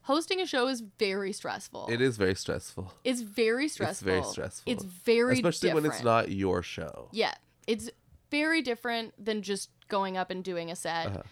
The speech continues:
Speaker 1: There's, uh, it triggers so many anxiety things in
Speaker 2: Yeah.
Speaker 1: me
Speaker 2: Uh-huh.
Speaker 1: that I found even hosting this show, which was my show
Speaker 2: Uh-huh.
Speaker 1: and everything, like, was very stressful.
Speaker 2: Uh-huh.
Speaker 1: And it, for that one, I had a co-host,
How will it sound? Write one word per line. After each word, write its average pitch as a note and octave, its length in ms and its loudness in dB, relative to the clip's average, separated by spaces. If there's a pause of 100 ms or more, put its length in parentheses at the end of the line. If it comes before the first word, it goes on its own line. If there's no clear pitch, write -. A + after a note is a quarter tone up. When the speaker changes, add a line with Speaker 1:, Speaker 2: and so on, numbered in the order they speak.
(420)
Speaker 1:
There's, G#3 340 0
uh, F3+ 760 -4
it - 280 2 (120)
triggers C4+ 460 0
so A3+ 320 4
many F#3+ 400 0
anxiety A#3 600 0
things B3+ 280 -2
in - 100 2
Speaker 2:
Yeah. B3+ 40 0
Speaker 1:
me C4+ 280 -2 (140)
Speaker 2:
Uh-huh. G#2 200 -6 (580)
Speaker 1:
that A3+ 180 0
I A3 80 2
found G3+ 320 -2
even C4 220 0
hosting A#3 440 -2
this G#3+ 140 -2
show, F#3+ 160 -2
which F#3 200 -6
was G3 340 0
my G3 480 -2
show F3 640 -4 (240)
Speaker 2:
Uh-huh. G2 200 -6
Speaker 1:
and F#3+ 80 -4
everything, F#3 460 -6
like, F3+ 340 -12 (680)
was G3 260 -2 (100)
very G3+ 500 2
stressful. F3 500 -8
Speaker 2:
Uh-huh. - 120 -4
Speaker 1:
And A3+ 160 2
it, F3+ 280 -4
for A#3+ 100 -2
that A#3 180 4
one, A3 120 0
I G3+ 100 0
had G3+ 160 -2
a F#3+ 40 -6
co-host, A3+ 840 -2